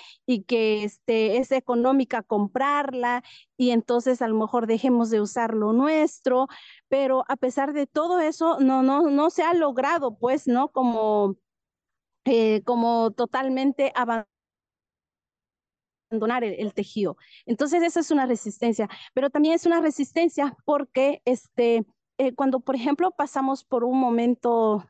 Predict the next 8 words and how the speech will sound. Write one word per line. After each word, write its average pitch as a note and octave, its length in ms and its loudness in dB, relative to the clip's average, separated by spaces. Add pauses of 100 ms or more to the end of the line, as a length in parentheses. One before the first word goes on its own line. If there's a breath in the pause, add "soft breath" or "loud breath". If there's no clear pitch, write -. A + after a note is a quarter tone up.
tan A#3 360 -4
triste, B3 840 -2 (420 loud breath)
eh, A#3+ 200 2
doloroso, A3+ 1040 0 (420 loud breath)
este, A3 960 2 (160)
y B3+ 120 0
decimos, A#3+ 600 0
"Bueno, A#3 480 0